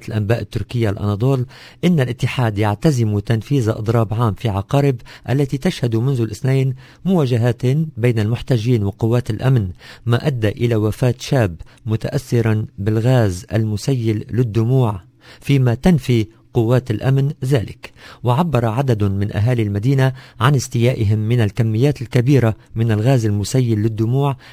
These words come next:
خلال تدخل قوات الأمن لإعادة فتح مصب النفايات. ومساء الاثنين طالب الرئيس التونسي قيس سعيد وزير الداخلية توفيق شرف الدين بالتدخل الفوري لوضع حد للأوضاع السائدة في صفاقس وفق منشور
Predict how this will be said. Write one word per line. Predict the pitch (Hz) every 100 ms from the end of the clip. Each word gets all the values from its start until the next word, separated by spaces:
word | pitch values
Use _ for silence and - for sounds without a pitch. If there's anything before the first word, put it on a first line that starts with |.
| - 147
خلال | 160 160 139
تدخل | 127 127 - 110
قوات | - 107 110 107
الأمن | 101 139 156 147 - -
لإعادة | 123 123 139 147 117 -
فتح | 98 131 - - -
مصب | 113 - 120 -
النفايات. | 117 110 - 107 110 - - - _ -
ومساء | 147 156 - 175
الاثنين | 151 - 147 147 156
طالب | - - 160 127
الرئيس | 120 120 - 110 123 131 131
التونسي | 135 127 -
قيس | - 135 127
سعيد | 113 - 123 123 107
وزير | 107 127 113
الداخلية | 104 107 123 127 120
توفيق | 104 104 - 123
شرف | - 117 104
الدين | 104 123 139
بالتدخل | 131 160 135 160 - 139
الفوري | 127 113 160 107 90 92 - - 101
لوضع | 110 127 120 113
حد | - 135 107
للأوضاع | 107 110 107 123 139 143 - -
السائدة | 110 - 147 123 110
في | 107 110
صفاقس | - 123 - - - - -
وفق | 120 - 117
منشور | 113 110 - 135 -